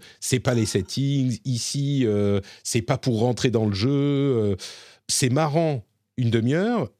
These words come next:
et puis après, c'est un point and click. Alors, si t'aimes les point and click, tu vas adorer. Si t'aimes pas les point and click, bon, et c'est un point and click avec un contexte, euh, un petit peu particulier. Je vais pas spoiler, mais oui, il joue un peu avec le fait qu'on est en train de jouer à un jeu.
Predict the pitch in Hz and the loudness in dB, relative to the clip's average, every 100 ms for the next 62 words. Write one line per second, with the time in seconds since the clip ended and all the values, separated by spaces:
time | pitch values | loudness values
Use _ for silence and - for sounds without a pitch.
0 | _ - 117 - 110 - 196 208 139 107 | _ -8 -6 -2 -4 0 -2 0 -2 0
1 | 143 139 139 113 117 - - 110 - 139 | 0 0 -2 0 -2 -4 -4 -2 -2 -2
2 | 143 123 117 113 104 104 95 107 - 80 | 0 0 0 0 0 -2 -2 -4 -4 -8
3 | 82 98 147 214 - - _ - 98 87 | -4 0 0 0 -6 -20 _ -8 -4 -2
4 | 165 151 120 117 110 98 95 175 202 - | 0 0 0 -2 -2 -4 -2 -4 -4 -12
5 | _ _ _ _ _ 110 101 - 110 98 | _ _ _ _ _ -2 -2 -2 -6 -4
6 | 87 113 95 107 135 143 107 110 117 98 | -2 -2 0 -2 -2 -2 0 0 -2 -4
7 | 95 82 117 123 - 101 95 92 92 85 | -4 0 0 0 -2 -2 0 -2 -4 -6
8 | 87 101 95 - 95 135 175 117 113 104 | -6 -4 -4 -6 -4 -2 0 0 0 0
9 | - 127 160 151 104 - - 90 104 120 | 0 0 0 0 -2 -4 -12 -4 -2 0
10 | 131 92 82 101 98 82 113 117 104 92 | -2 -4 -4 -2 -2 -2 -2 0 0 -2
11 | - 90 110 107 101 90 101 92 - 101 | -4 -4 -2 -4 -4 -4 -4 -4 -2 -2
12 | 98 104 98 95 101 156 214 | 0 0 2 0 0 0 -2